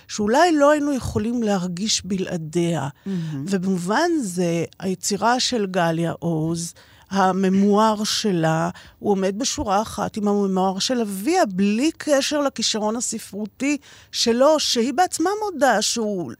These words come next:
Speaker 1: גדול לאין ארוך מזה שלה. ואם היא עוררה בנו רגשות אחרים, הרגשות הללו הם לאו דווקא רכילות. זה רגשות שנוצרו בעקבות יצירה ספרותית. זה לא משהו שאני הרמתי אלייך טלפון ביום שישי אחרי הצהריים,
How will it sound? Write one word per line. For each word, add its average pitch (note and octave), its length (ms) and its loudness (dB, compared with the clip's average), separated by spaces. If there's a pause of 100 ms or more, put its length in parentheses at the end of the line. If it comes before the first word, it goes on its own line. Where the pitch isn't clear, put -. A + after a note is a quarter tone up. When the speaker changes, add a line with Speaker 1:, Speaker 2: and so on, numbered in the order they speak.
(120)
Speaker 1:
גדול G3 500 4
לאין G3+ 320 0
ארוך E3 440 -6
מזה D3 320 -6
שלה. D3 460 -2 (360)
ואם G3+ 680 0
היא C4+ 220 4
עוררה G3+ 340 2
בנו G3+ 260 0
רגשות F3 600 -2
אחרים, E3+ 600 -2
הרגשות A#3 440 -2
הללו C4+ 500 -2
הם A3+ 280 -4
לאו A3 240 -2 (120)
דווקא - 380 -10
רכילות. D#3 800 -6 (360)
זה F#3+ 100 0
רגשות G3 680 0
שנוצרו C#4 720 -2
בעקבות G3 720 -4
יצירה G#3 440 -4
ספרותית. G3+ 680 -8 (340)
זה G#3 140 2
לא G3+ 100 2
משהו D4+ 280 0
שאני C4+ 300 0
הרמתי G3+ 340 -2
אלייך G#3 340 0
טלפון G#3+ 480 -2
ביום F#3 180 0
שישי G#3+ 280 -2
אחרי G#3 200 -4
הצהריים, A3 560 0